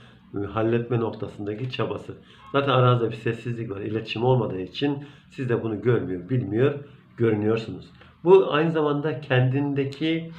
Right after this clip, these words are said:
karar verme sürecini halletmektir. Çünkü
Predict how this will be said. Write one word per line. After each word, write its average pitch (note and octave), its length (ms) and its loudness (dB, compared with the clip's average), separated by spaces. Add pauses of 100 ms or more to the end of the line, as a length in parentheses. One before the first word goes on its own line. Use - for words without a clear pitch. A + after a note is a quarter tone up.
(440)
karar C#3 420 0
verme B2+ 240 4
sürecini B2 480 -2
halletmektir. F#2 720 -6
Çünkü B2+ 580 0